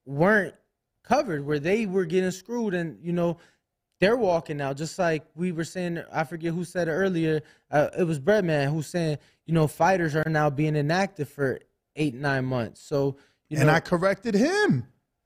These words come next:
Speaker 2: That's a lie. I didn't let him lie on my airwaves. That's a fucking lie. Fighters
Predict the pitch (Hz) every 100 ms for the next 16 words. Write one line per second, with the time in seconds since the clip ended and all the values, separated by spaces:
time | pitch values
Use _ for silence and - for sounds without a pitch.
0 | _ - 185 214 254 240 254 - 349 160
1 | 160 254 302 262 240 170 165 180 185 170
2 | 165 147 175 170 202 277 190 175 190 262
3 | - 240 233 233 233 247 190 - 220 262
4 | 247 202 185 175